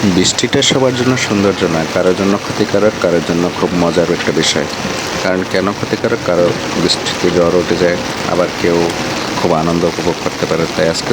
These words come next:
চলে আসলাম এই বৃষ্টিতে। আর যারা বৃষ্টিতে ভিজবেন অথবা ভিজছেন, তারা অবশ্যই একটু সাবধানতা অবলম্বন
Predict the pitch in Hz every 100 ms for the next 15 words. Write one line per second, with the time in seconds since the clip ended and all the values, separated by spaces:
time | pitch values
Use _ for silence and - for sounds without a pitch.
0 | 78 85 82 82 - 82 90 - - -
1 | 82 85 - - 78 - - - - -
2 | - 101 - - - - - - - -
3 | - - - - - - - - - -
4 | - - - - - - 107 117 120 120
5 | 107 - 113 120 104 95 98 98 95 87
6 | 87 87 85 87 - 95 104 123 - 92
7 | 87 85 85 87 - 95 87 - - 87
8 | 85 87 85 87 90 90 87